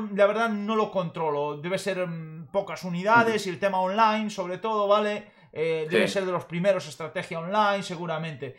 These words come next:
Speaker 1: Mira el Inca, ¿eh? Con tantos, eh, disquets, ¿eh? Mira, mira ahí, ¿eh? Eh,
Speaker 2: El, eh, ¿hay un
Speaker 1: dos
Speaker 2: Larry ahí?
Speaker 1: Inca y el Mau-,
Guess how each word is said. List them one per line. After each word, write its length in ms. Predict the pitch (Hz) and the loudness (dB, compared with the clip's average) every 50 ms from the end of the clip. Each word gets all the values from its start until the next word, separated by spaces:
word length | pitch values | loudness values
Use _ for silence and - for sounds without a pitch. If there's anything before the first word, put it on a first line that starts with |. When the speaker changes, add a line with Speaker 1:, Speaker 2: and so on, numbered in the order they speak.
| - _ - | -16 _ -6
Speaker 1:
Mira 220 | 170 214 247 269 | -2 0 0 2
el 100 | 254 226 | 2 0
Inca, 420 | 208 180 156 123 - 127 - 214 | 0 -2 -2 -4 -4 -2 -2 -2
¿eh? 100 | 240 - | -2 -4
Con 280 | - 160 175 170 170 - | -6 -4 -2 -2 0 0
tantos, 640 | - 226 233 254 254 247 226 247 226 - - - - | 2 0 0 -2 -6 -4 -4 -2 -2 -4 -6 -10 -8
eh, 260 | - - 196 190 190 | -6 -4 -4 -4 -4
disquets, 600 | 175 190 190 - - - - 156 117 92 - - | -6 -6 -8 -10 -10 -10 -10 -10 -10 -10 -14 -18
¿eh? 160 | 82 90 - - - | -20 -20 -20 -18 -10
Mira, 320 | - 165 180 185 175 - - | -8 -6 -6 -6 -6 -6 -8
mira 220 | 175 190 185 165 | -8 -6 -6 -6
ahí, 200 | 143 131 127 127 | -8 -8 -10 -12
¿eh? 160 | 143 175 214 - _ _ _ _ _ _ - | -14 -16 -18 -20 _ _ _ _ _ _ -4
Eh, 220 | 175 190 190 190 185 | -2 0 0 2 2
Speaker 2:
El, 260 | 185 185 180 - 110 | 2 0 2 4 6
eh, 80 | 110 | 8
¿hay 120 | - - 156 | 10 10 10
un 20 | |
Speaker 1:
dos 80 | 147 120 | 10 10
Speaker 2:
Larry 300 | 107 123 - 185 196 185 | 10 10 10 8 8 8
ahí? 340 | 123 - - - 233 254 294 | 6 6 6 4 0 -2 -2
Speaker 1:
Inca 340 | 294 214 277 294 294 285 | 0 4 6 8 8 6
y 140 | 233 214 208 | 6 2 0
el 120 | 214 214 202 | 0 0 -2
Mau-, 560 | 196 202 214 254 277 285 294 254 185 - | -4 -2 0 2 4 4 2 2 -2 -12